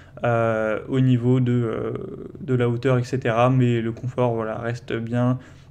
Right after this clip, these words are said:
une bonne solidité, et cetera. Donc voilà, ce sera, euh, à vous de choisir qu'est-ce qui vous intéresse le plus.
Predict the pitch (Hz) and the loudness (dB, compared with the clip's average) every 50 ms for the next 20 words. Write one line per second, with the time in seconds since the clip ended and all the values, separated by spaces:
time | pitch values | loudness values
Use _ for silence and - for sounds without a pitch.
0 | - - 127 123 120 131 135 131 - - 127 127 131 123 120 131 131 135 - 131 | -6 0 2 4 6 6 4 4 2 2 2 4 4 4 4 2 0 0 0 -4
1 | 127 123 - 135 127 131 120 110 113 123 135 135 - - - - - - - - | -4 -2 -2 -4 -2 0 -2 0 2 0 0 0 -6 -14 -20 -20 -20 -20 -20 -20
2 | - - - - 135 123 120 131 143 139 131 123 120 117 117 120 - - - - | -20 -20 -8 -2 0 4 4 4 4 4 4 4 4 4 4 2 2 0 -6 -4
3 | - 131 127 - - 131 131 135 131 135 - - 123 117 113 110 110 107 110 - | -4 -4 -4 -4 -2 -2 -2 -2 -2 -4 -4 -4 -4 -4 -2 -4 -4 -6 -8 -8
4 | - - 123 127 120 117 123 135 147 143 - 135 127 127 131 127 127 - 123 117 | -8 -4 -2 -2 0 0 0 0 0 -2 -2 -2 0 0 0 0 -4 -6 -6 -4
5 | 110 113 120 131 131 - - - - 139 135 135 - 143 131 127 123 127 123 123 | -2 0 0 0 -2 -4 -10 -8 -6 -6 -6 -4 -2 0 2 4 4 4 2 2
6 | 127 123 120 120 - 131 123 - - 151 147 - - | 2 0 0 -2 -2 -6 -6 -2 -2 -2 -2 -2 -6